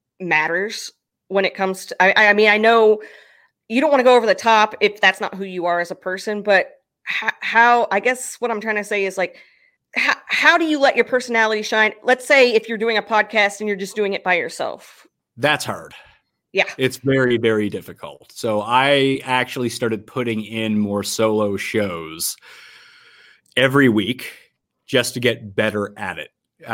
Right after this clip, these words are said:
Speaker 1: Right.
Speaker 2: 'cause I went, we went through a studio meltdown at one point where we just couldn't get in. If the guest wasn't in studio, and most of my guests are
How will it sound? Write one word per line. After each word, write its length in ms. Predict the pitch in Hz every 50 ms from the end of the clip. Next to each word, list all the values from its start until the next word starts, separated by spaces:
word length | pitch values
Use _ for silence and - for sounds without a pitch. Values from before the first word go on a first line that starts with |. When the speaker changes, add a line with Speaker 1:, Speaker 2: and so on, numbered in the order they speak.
| 104 131
Speaker 1:
Right. 180 | 165 - -
Speaker 2:
'cause 200 | - 123 107 107
I 160 | 110 113 113 110
went, 420 | 104 98 101 113 117 113 110 107
we 160 | 117 120 123
went 240 | 117 120 120 113 104
through 160 | 117 117 117
a 260 | 113 110 107 107 104 101
studio 600 | - - - - 127 120 120 117 113 117 110 107
meltdown 520 | 104 107 107 104 101 104 107 104 101 101 98
at 100 | 98 104
one 220 | 107 107 107 101
point 260 | 98 101 95 98 -
where 140 | 104 98 92
we 180 | 92 104 113 120
just 240 | 113 113 107 -
couldn't 220 | - 123 107 110 107
get 160 | 104 110 104
in. 100 | 110 107
If 60 | 98
the 60 | 101 104
guest 260 | 127 143 175 - -
wasn't 380 | 123 113 127 143 151 156 139 -
in 180 | 135 131 127
studio, 580 | 123 - - 127 135 160 175 190 214 240 247 _ _ _ _ -
and 180 | 110 107 104
most 200 | 117 131 139 -
of 40 | 131
my 100 | 123 117
guests 280 | 110 117 120 117 - 123
are 240 | 107 104 95 -